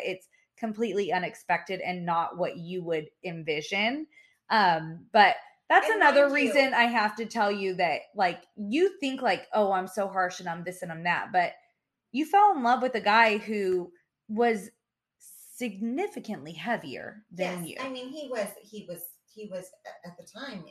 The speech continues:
Speaker 2: that's the, you're obese. Like,
Speaker 1: Yeah,
Speaker 2: he, he was
Speaker 1: yeah.
Speaker 2: a large guy. And, and, and I, and, and listen, this, again, this episode is not about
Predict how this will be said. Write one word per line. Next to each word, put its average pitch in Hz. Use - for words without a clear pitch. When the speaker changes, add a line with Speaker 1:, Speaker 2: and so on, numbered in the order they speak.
Speaker 2:
that's 247
the, 240
you're 233
obese. -
Like, 240
Speaker 1:
Yeah, 330
Speaker 2:
he, 277
he 254
was 226
Speaker 1:
yeah. 339
Speaker 2:
a -
large 185
guy. 180
And, 226
and, 233
and 240
I, 220
and, 220
and 208
listen, 202
this, 196
again, 170
this 196
episode 214
is 170
not 185
about 180